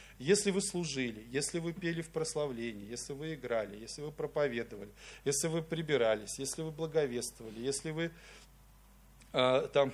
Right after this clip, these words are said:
служили каким-то другими служениями, если вы занимались милосердием, это все у вас уже есть. Это есть в вашей корзинке. Посмотрите.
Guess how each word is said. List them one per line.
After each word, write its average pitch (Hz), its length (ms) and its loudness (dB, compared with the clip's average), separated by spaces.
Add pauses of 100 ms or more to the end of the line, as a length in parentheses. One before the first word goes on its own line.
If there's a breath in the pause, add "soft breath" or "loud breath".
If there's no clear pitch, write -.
(140)
служили 151 400 -2
каким-то 160 420 -6
другими 143 460 -6
служениями, 110 480 -10
если 135 220 -2
вы 151 80 -2
занимались 160 520 2
милосердием, 143 720 0 (340 loud breath)
это 147 280 10
все 185 260 10
у 185 180 10
вас 147 280 8
уже 147 220 0
есть. 147 500 4 (100)
Это 131 220 2
есть 147 340 2
в 139 40 -4
вашей 143 260 4
корзинке. 135 520 -2
Посмотрите. 143 880 -4